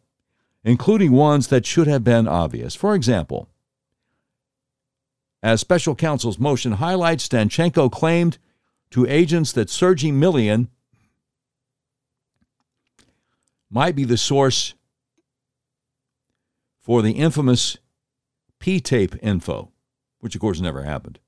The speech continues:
But those allegations appeared in Christopher Steele's report dated June twentieth, twenty sixteen, and Danchenko repeatedly informed the F B I that the first and only time he allegedly communicated with Sergei Milian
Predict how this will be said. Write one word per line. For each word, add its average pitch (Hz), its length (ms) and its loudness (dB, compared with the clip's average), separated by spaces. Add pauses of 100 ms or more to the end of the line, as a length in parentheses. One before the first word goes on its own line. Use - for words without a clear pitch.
(720)
But 131 100 0
those 214 160 4
allegations 185 560 2
appeared 170 300 2
in 123 160 2
Christopher 160 380 -2
Steele's 160 400 0
report 135 520 2 (320)
dated 131 320 2
June 160 320 2
twentieth, 139 440 0
twenty 143 220 -4
sixteen, 151 500 -2
and 123 140 2
Danchenko 147 680 0 (440)
repeatedly 214 920 0
informed 185 560 2
the 147 260 0
F 147 140 0
B 147 180 0
I 190 220 2
that 135 180 -2
the 117 80 0
first 208 400 0
and 135 240 0
only 196 340 4
time 117 300 2
he 120 120 4
allegedly 156 500 0
communicated 127 880 2 (880)
with 123 340 2
Sergei 156 380 2
Milian 127 560 4